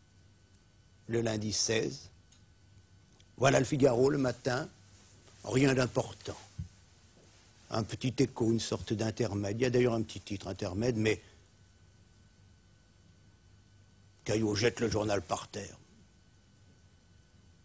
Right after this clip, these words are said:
Mais elle se dit intermède, ça veut dire que l'offensive va continuer, c'est un entracte.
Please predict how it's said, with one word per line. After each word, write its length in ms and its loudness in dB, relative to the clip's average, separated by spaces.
Mais 100 -4
elle 320 -2
se 140 -10
dit 220 -6
intermède, 580 -6
ça 160 -12
veut 160 -10
dire 380 -6
que 100 -14
l'offensive 460 -6
va 80 -8
continuer, 640 -12
c'est 200 -14
un 100 -14
entracte. 580 -12